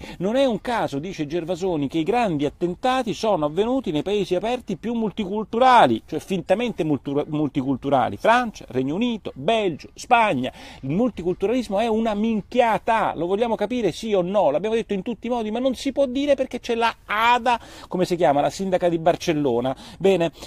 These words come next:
altra cosa che dice Gervasoni, non un pericoloso neonazista, ma Gervasoni, un professore moderato che scrive sul Messaggero.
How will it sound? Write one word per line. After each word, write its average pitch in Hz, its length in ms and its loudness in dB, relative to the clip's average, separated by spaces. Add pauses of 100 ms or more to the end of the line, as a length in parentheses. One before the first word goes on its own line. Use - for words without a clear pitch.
altra 262 300 -2
cosa 185 220 0
che 151 100 0
dice 160 220 -4
Gervasoni, 147 640 -2
non 220 160 -4
un 185 200 -2
pericoloso 165 720 4
neonazista, 151 800 2
ma 165 160 -2
Gervasoni, 214 680 0
un 214 80 -4
professore 220 460 -2
moderato 220 640 2
che 208 120 -2
scrive 226 200 -2
sul 220 160 -4
Messaggero. 208 800 0